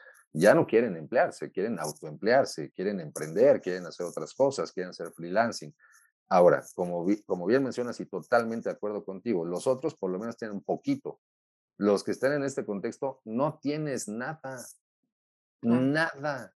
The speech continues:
Speaker 1: Ahora, curiosamente, y con base en mi experiencia, Carla, ¿quién compra más seguros de vida puros, sin ahorro, sin nada?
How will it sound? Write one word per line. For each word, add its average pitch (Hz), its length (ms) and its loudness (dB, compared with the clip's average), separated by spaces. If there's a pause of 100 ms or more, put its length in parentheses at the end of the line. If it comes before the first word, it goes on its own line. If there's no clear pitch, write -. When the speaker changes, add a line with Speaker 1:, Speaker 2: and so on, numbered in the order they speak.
(640)
Speaker 1:
Ahora, 123 320 8
curiosamente, 180 840 2
y 104 80 -4
con 117 180 -6
base 139 240 -2
en 143 80 -8
mi 127 60 -8
experiencia, 113 600 -6
Carla, - 280 -8 (960)
¿quién 196 420 8 (100)
compra 175 440 0
más 156 300 -10
seguros 147 460 -2
de 117 120 -2
vida 131 380 0 (1200)
puros, 180 540 8 (160)
sin 127 240 0
ahorro, 135 580 4
sin 104 280 -10
nada? 175 400 -2